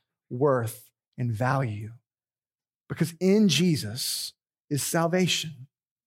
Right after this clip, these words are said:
In Jesus is grace and forgiveness and love. So behold him, look to him, stand in awe of Jesus.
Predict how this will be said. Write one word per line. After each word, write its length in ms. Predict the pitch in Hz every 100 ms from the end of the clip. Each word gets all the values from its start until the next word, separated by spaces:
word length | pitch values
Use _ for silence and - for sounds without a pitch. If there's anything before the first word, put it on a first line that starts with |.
| _ - -
In 260 | 180 208 208
Jesus 560 | 156 202 196 175 160
is 180 | 160 131
grace 720 | - - 202 139 - - - - _ _ -
and 100 | 147
forgiveness 880 | - 143 185 208 170 117 - - - _ _ -
and 140 | 151 143 135
love. 640 | 180 185 117 113 - - - _ _ _ _ _ _
So 240 | - 190
behold 880 | 147 180 160 - 247 247 208 147 135 - -
him, 340 | 226 175 135
look 340 | 147 226 285 254
to 100 | 196
him, 420 | 226 226 120 110 _ _ _
stand 460 | - - 254 285 269
in 100 | 240
awe 380 | 196 226 233 240
of 300 | 220 196 170 - _ 147
Jesus. 1080 | - 220 262 226 - 101 120 - - -